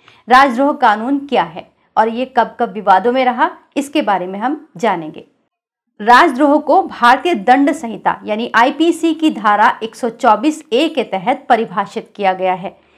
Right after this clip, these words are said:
इसके तहत अगर कोई व्यक्ति सरकार विरोधी सामग्री लिखता या बोलता है या ऐसी सामग्री का समर्थन करता है या राष्ट्रीय चिन्हों का अपमान करने के साथ-साथ संविधान को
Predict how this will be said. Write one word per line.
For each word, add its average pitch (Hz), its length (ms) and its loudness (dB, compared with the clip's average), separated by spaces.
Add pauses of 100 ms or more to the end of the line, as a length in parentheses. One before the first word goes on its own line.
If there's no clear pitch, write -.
(160)
इसके 320 300 -2
तहत 214 460 -2 (240)
अगर 294 260 4
कोई 320 400 0
व्यक्ति 196 500 -6 (180)
सरकार 254 520 2
विरोधी 233 420 -2
सामग्री 208 760 -4 (120)
लिखता 269 540 2
या 359 160 4
बोलता 202 420 0
है 190 300 -8 (240)
या 311 80 6
ऐसी 247 440 0
सामग्री 220 540 -2
का 330 140 0
समर्थन 240 600 -2
करता 196 300 -2
है 226 300 -6 (380)
या 330 140 4
राष्ट्रीय 269 460 4
चिन्हों 285 400 0
का 277 160 2
अपमान 220 600 0
करने 214 340 -4
के 214 140 -6
साथ-साथ 240 680 0 (260)
संविधान 233 540 -2
को 294 340 -2